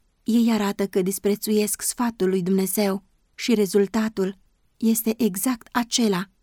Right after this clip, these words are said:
pe care Duhul lui Dumnezeu mi l-a arătat că va fi o vătămare adusă cauzei lui Dumnezeu și ruinarea lor. Unii care doresc să-și întărească propria lor poziție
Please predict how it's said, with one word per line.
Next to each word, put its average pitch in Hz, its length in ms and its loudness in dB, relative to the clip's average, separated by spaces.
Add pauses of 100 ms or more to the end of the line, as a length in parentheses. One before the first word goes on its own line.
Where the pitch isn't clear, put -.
(140)
pe 240 120 0
care 226 260 0
Duhul 202 340 0
lui 202 100 4
Dumnezeu 196 640 0 (240)
mi 247 200 8
l-a 233 180 4
arătat 208 720 -2 (280)
că 254 140 2
va 233 180 2
fi 240 160 -2
o 240 120 0
vătămare 214 640 2
adusă 202 400 0
cauzei 202 520 2
lui 185 120 2
Dumnezeu 185 680 -2 (360)
și - 220 0
ruinarea 190 540 2
lor. 202 380 0 (340)
Unii 240 280 4
care 180 240 -2
doresc 180 440 0
să-și - 360 -4
întărească 202 680 0
propria 208 540 0
lor 196 220 0
poziție 190 800 -2